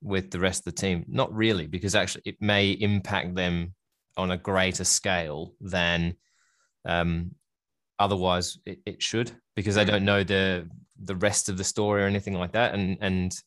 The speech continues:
it's a really double-edged sword. I mean, we, we used to, in this business, as we were building it, it was really easy when there was a handful of us,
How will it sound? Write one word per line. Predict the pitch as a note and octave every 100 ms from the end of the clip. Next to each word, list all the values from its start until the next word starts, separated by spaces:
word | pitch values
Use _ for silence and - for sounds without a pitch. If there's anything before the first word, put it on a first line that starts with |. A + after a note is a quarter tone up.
| -
it's | G#2+ -
a | G#2+
really | A#2+ C3+ C3 A#2+ A2+ A2 _ _ _ _
double-edged | A2+ G#2+ G2 F#2+ -
sword. | - G2 F2+ E2
I |
mean, | F2+ F#2+
we, | G2+ A2 G#2 G#2+ - F2 - G2+
we | G#2+
used | G#2 G#2 -
to, | F#2+ F2+ F2 E2+ D2
in | F#2
this | G2 -
business, | F#2 F2 -
as | E2+
we | F#2
were | F2
building | G#2 G2+ F#2
it, | D#2+ D2 _ _ _ F#2+
it |
was | F#2
really | G#2+ F#2+ F#2
easy | F#2+ F2
when | E2 D#2+
there |
was | D#2+ D#2+ - - _ _ -
a |
handful | D#2+ F2+ F2+ - E2+
of | D#2
us, | D#2 -